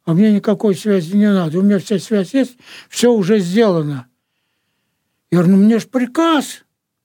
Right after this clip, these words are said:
Даже сказали, от кого до кого там, от какой траншеи до какой траншеи. «Нет, не надо, всё». Я говорю: «Ну, кажется, что ж я приказ-то выполнить должен». «В общем, передай, что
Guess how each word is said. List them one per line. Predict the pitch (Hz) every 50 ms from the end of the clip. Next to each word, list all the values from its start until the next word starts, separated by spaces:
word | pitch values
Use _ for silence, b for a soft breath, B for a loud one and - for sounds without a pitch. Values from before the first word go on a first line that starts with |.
| _ _ _ _ _ _ _ _ _ _ _ _ _
Даже | 220 190 262 285 269 269 233
сказали, | - - 277 254 214 311 302 285 254
от | 240 226 240
кого | - 277 294 302 311 302
до | 220 269 -
кого | - 277 302 285 254 233 202
там, | 190 - 208 185 165 b b b b b b b b
от | - 196 190 -
какой | - 240 226 - - 240 214 196 185 190 _ _
траншеи | - 202 214 190 - - 254 240
до | 185 208 196
какой | - 214 196 - 226 202 185
траншеи. | 196 226 220 220 214 - 214 190 160 160 b b b b b b b _
«Нет, | - 214 311 320 - -
не | 226 254
надо, | 247 262 285 285 254 208 202
всё». | - - 226
Я | 220 220 247 269
говорю: | 254
«Ну, | 349 359 311
кажется, | - 359 330 262 214
что | - 339 339
ж | 269
я | 285 320 302 b b b b b b b b b _ _ -
приказ-то | 285 330 311 - 339 294 220 - - 277 269 254 226 240 262 269 269 277 _
выполнить | - 233 349 370 - - 285 262 220 202 190 175
должен». | 160 185 175 160 151 165 147 - _ _ _ _ _ _ _ _ _ _ _
«В | 202
общем, | 269 277 269 - 285 277 262 -
передай, | - - 233 233 233 196 330 339 349 370 359 - _ _ _ _ _ _ _ _ _
что | _ - - - 202 196 190 -